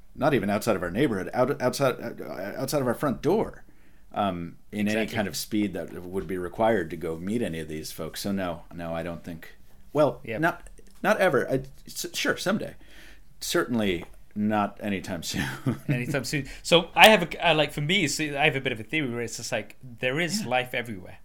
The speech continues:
Speaker 2: right? It's
Speaker 1: Mm.
Speaker 2: just been placed so far apart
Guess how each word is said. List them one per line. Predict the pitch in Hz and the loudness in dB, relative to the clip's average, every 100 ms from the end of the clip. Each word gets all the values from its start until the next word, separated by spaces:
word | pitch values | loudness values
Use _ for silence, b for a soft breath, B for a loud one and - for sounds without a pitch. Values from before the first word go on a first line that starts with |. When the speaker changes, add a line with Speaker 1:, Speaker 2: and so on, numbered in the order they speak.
| - | -14
Speaker 2:
right? | 104 110 131 - b b | -8 -8 -8 -16 b b
It's | - - | -4 0
Speaker 1:
Mm. | |
Speaker 2:
just | 196 - | 0 0
been | 160 143 | -2 -4
placed | - 143 147 139 - | -4 0 0 0 -2
so | - 127 | 0 -2
far | 120 123 110 | 2 2 2
apart | 107 - - 131 95 - - | 0 -4 2 2 2 -8 -16